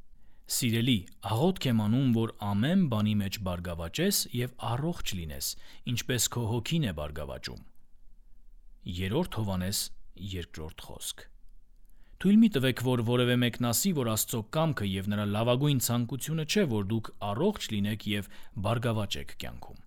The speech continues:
Սա այն է, ինչը սատանան գողացավ երկրային տիրույթից և ինչն Աստված վերականգնեց ձեզ համար Հիսուս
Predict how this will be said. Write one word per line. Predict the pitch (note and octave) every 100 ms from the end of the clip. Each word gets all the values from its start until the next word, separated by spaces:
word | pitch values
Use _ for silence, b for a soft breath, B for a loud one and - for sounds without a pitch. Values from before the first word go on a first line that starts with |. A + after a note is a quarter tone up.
| B B B B
Սա | - - D#3+
այն | F#3 F#3
է, | E3+
ինչը | D3 D#3+
սատանան | - D3 D3+ D3+ C#3+
գողացավ | B2+ C3 C3+ - E3 A2
երկրային | G2 G#2 G2 G2+ G#2
տիրույթից | G2+ G2+ F#2+ - E3+ -
և | A#2 A2 -
ինչն | D3+ B2+ - A2+
Աստված | - - A2+ A2
վերականգնեց | F#2 G2 G2 G2 G2 A#2+ B2+ G2+
ձեզ | G2 F#2
համար | G2+ A2+ B2 B B
Հիսուս | - G#2+ - G#2+ G#2+